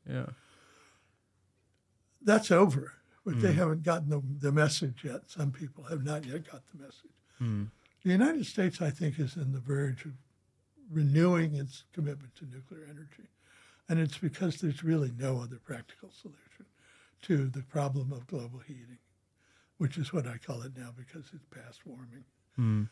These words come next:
Speaker 2: Right. We're getting up to a hundred twenty degrees in the Middle East now in the summer, which is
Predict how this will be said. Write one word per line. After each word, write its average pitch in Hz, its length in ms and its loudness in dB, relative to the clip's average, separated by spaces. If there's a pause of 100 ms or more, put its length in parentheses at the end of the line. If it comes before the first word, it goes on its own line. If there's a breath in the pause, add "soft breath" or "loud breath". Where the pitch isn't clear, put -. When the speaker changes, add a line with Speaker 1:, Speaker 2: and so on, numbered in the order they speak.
(400 soft breath)
Speaker 2:
Right. 123 260 -10 (120)
We're 170 100 -12
getting 131 280 -4
up 117 160 -10
to 156 80 -4
a 127 40 -2
hundred 123 340 -6
twenty 120 320 -2
degrees 131 580 -2
in 151 60 -6
the 131 80 -8
Middle 127 260 -12
East 123 320 -16
now 127 260 -10
in 135 160 -18
the 131 60 -20
summer, 131 480 -12
which - 200 -20
is - 240 -20